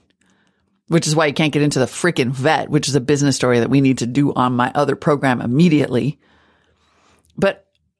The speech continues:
also that maybe, like, people just, they have new pets that they're fascinated by and they have lots of time.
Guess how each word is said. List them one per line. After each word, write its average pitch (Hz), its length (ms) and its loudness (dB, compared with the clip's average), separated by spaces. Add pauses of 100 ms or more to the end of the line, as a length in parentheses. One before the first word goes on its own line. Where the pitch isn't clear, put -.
(640)
also 214 320 2
that 185 220 -2
maybe, 170 260 2
like, 151 320 0
people 185 240 2
just, 165 260 -2 (420)
they 147 240 0
have 170 200 0
new 196 220 4
pets 143 320 -2
that 143 140 -2
they're 135 80 0
fascinated 131 540 -2
by 120 320 0
and 131 240 0
they 139 40 2
have 143 240 -4
lots 127 220 -2
of 135 60 0
time. 160 560 -2